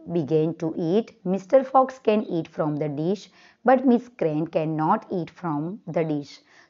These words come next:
તો એ ફોક્સે એને, બગલાને, ફોક્સે શું કર્યું કે બગલાને એક પ્લેટમાં ખાવાનું આપ્યું,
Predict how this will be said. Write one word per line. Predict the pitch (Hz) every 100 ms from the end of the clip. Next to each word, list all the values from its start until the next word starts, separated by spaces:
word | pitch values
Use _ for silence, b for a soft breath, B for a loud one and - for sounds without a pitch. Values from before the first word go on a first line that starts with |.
| -
તો | 247 208 170 262 b b b _ _ _ _ -
એ | - -
ફોક્સે | - 180 - - 190 160 240 - -
એને, | 175 170 196 277 214
બગલાને, | 175 151 170 170 151 143 b b b b _
ફોક્સે | 175 147 - 180
શું | - 294
કર્યું | 262 247 240
કે | 180
બગલાને | 151 151 165 160
એક | 170 190 -
પ્લેટમાં | 285 - 202 185 - 180
ખાવાનું | - 151 147 147 147
આપ્યું, | 143 160 151